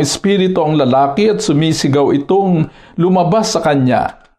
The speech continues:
Ang lahat ay namangha,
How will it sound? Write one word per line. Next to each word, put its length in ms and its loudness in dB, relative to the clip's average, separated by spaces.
Ang 240 0
lahat 560 0
ay 240 0
namangha, 960 0